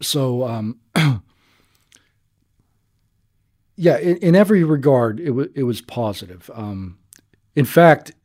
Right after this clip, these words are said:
you know, I s-, the investigator that contacted me spent a tremendous amount of time talking to me, uh, over an hour for sure. And it ends up small world. Him and I know some of the same people and have we, we've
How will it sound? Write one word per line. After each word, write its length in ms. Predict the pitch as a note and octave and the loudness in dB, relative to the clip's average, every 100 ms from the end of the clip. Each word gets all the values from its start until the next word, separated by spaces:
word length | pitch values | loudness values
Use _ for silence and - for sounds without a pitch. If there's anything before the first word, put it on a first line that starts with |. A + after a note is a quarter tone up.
| - | -6
you 140 | D3+ | -2
know, 80 | C3 | 0
I 40 | |
s-, 160 | C#3+ - | -2 -4
the 320 | F3 F#3 C#3 | -12 -4 0
investigator 680 | C#3+ C3+ F#3 - D#3 D#3 C#3+ | 4 6 6 4 2 4 4
that 180 | B2+ B2 | 2 -2
contacted 600 | - C3 A#2+ A#2+ A#2+ G2+ | -4 -4 -4 -6 -8 -6
me 300 | A#2+ A2+ A#2 - | -4 -4 -6 -12
spent 320 | - - A#2 | -12 -8 -8
a 20 | |
tremendous 520 | G#2+ A2+ A#2 B2 A2+ A#2 | -8 -8 -6 -4 -6 -8
amount 260 | A2 G#2+ | -8 -10
of 60 | G2+ | -12
time 420 | A2 A2 A2 A2 _ _ _ _ _ - | -12 -12 -12 -14 _ _ _ _ _ -10
talking 340 | A#2 A2+ A#2+ | -6 -6 -4
to 60 | A2+ | -6
me, 240 | A2+ A2+ | -4 -6
uh, 200 | A#2 G2+ | -8 -12
over 260 | - B2 A#2 | -10 -8 -6
an 80 | A2 | -8
hour 260 | A2+ G#2+ | -8 -12
for 140 | - A#2 | -14 -18
sure. 400 | - A#2 A2 G#2+ _ _ _ _ _ _ _ - | -12 -10 -10 -12 _ _ _ _ _ _ _ -4
And 160 | C3 | 0
it 80 | C#3 | 6
ends 240 | D#3 E3 | 6 8
up 160 | D#3+ B2+ | 6 4
small 380 | - D3 D3+ C3+ | 2 6 6 8
world. 320 | D3+ D3 A2+ | 10 8 6
Him 220 | G#2+ D#3 | 2 4
and 100 | C3+ | 4
I 240 | C#3 D#3 B2+ | 2 2 0
know 560 | B2 C#3 D3 A#2+ G#2+ _ _ _ _ _ - | 0 4 4 4 -4 _ _ _ _ _ -14
some 260 | - C3+ B2 | -4 -2 -2
of 60 | |
the 80 | A2+ | -4
same 300 | - A#2+ G#2+ | -4 -4 -6
people 480 | - D#3+ D3+ G2 - | -2 -2 -2 -10 -12
and 240 | A2 G#2+ | -10 -10
have 320 | A#2 A2+ G2+ - _ _ _ _ _ _ - | -12 -12 -16 -16 _ _ _ _ _ _ -10
we, 140 | B2+ | -8
we've 320 | C#3 B2+ A2+ | -4 -4 -6